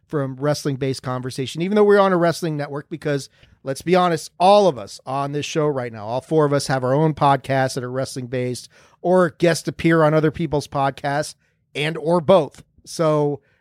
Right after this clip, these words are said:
there is no shortage of wrestling content here on Bandwagon Nerds. But, you know, I felt it would be a disservice not to talk about some of the losses that we had this week. And I hope, hopefully Ray gets back on here,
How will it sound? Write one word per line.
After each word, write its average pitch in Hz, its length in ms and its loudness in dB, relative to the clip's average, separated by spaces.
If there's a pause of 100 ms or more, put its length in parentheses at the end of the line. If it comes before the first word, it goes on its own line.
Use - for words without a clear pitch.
there 175 220 4
is 151 120 -2
no 170 320 4
shortage 165 400 -2
of 131 140 -4
wrestling 147 340 -4
content 131 460 -10
here 131 180 -10
on 120 100 -10
Bandwagon 120 500 -10
Nerds. 117 260 -14
But, 156 180 0 (400)
you 208 140 0
know, 180 260 4
I 190 100 4
felt 208 360 4
it 190 60 6
would 175 120 4
be 175 120 4
a 160 40 2
disservice 180 640 2
not 165 320 2
to 165 60 -6
talk 156 400 0
about 139 420 2
some 151 280 0
of 139 80 -2
the 139 100 -2
losses 135 500 -2
that 131 140 -4
we 131 120 -8
had 123 240 -6
this 120 220 -12
week. 127 240 -4
And 120 80 -6
I 120 60 -4
hope, 180 260 2
hopefully 180 300 2
Ray 151 180 4
gets 143 220 -4
back 131 280 -6
on 123 200 -8
here, 120 300 -8